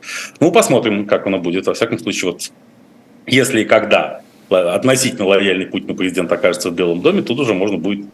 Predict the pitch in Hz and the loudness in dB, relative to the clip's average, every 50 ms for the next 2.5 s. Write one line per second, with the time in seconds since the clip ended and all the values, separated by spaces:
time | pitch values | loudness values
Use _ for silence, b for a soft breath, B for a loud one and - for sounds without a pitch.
0 | b b b _ 87 82 - - 98 98 - 95 92 87 87 92 92 85 - - | b b b _ -6 -6 -4 -4 -6 -6 -4 -4 -2 0 0 0 -2 -2 -4 -4
1 | - - 82 85 87 82 - - - - - 78 69 71 - - _ _ - - | -4 -4 -4 -2 -2 -2 -2 -2 -2 -4 -4 -4 -6 -8 -14 -20 _ _ 0 2
2 | 90 90 85 82 - - - 65 - | 2 2 2 -2 -6 -6 -6 -6 -6